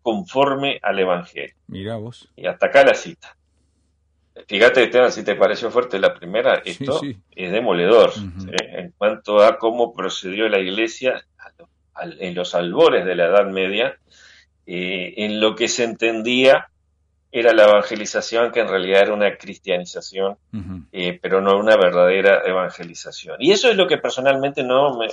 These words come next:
Speaker 1: yo no estoy muy de acuerdo, eh, con la primera cita en la que, eh, Philip Walter parece utilizar cristianización como equivalente o sinónimo de evangelización.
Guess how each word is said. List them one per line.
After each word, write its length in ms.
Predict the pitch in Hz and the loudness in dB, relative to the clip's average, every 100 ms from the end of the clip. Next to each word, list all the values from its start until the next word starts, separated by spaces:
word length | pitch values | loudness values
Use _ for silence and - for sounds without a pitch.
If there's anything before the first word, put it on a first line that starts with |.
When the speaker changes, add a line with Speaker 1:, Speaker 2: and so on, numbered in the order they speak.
| 95 | -8
Speaker 1:
yo 140 | 92 120 | -4 -4
no 60 | |
estoy 160 | 120 135 | -4 -4
muy 160 | 143 139 | 0 2
de 60 | |
acuerdo, 460 | 110 120 123 147 - _ _ _ _ | 4 2 2 0 -4 _ _ _ _
eh, 280 | 98 - - - | -18 -16 -20 -8
con 140 | 101 | 0
la 120 | 104 | 0
primera 360 | 104 107 127 123 | 0 0 2 2
cita 300 | - 127 131 | 0 -2 0
en 100 | 120 | 2
la 120 | 123 | 0
que, 320 | - 143 - _ - | -2 -6 -6 _ -18
eh, 100 | 95 | -16
Philip 280 | 117 135 127 | -6 -4 0
Walter 340 | 135 143 143 | -2 -2 -2
parece 320 | 107 120 135 | 0 0 -4
utilizar 520 | 135 104 104 - 123 | -12 -16 -6 0 0
cristianización 840 | - 107 - 101 101 - - 123 131 | -2 -20 -8 -8 -8 -10 -10 -8 -8
como 260 | 120 107 98 | -6 -2 -2
equivalente 800 | 98 98 98 107 120 - 123 - | -2 2 2 2 -2 -6 -10 -10
o 100 | 95 | -12
sinónimo 680 | - 92 101 107 113 117 - _ _ _ | -14 -10 -8 -8 -8 -8 -10 _ _ _
de 260 | 104 107 123 | -2 2 4
evangelización. 920 | 113 101 - 95 90 90 - 82 | 4 2 -2 -10 -12 -14 -14 -16